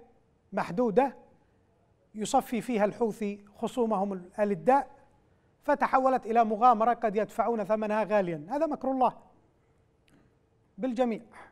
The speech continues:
وكما قلت، المشكلة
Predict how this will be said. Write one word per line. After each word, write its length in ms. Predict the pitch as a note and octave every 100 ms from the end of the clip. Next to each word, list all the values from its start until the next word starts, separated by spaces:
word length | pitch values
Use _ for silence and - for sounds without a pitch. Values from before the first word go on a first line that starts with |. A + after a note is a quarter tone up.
| _ _ _ _ _ _ _ _ -
وكما 260 | G#3+ B3
قلت، 400 | A#3+ C4+ F3+ - -
المشكلة 680 | G#3+ G#3 A3+ - A#3 A#3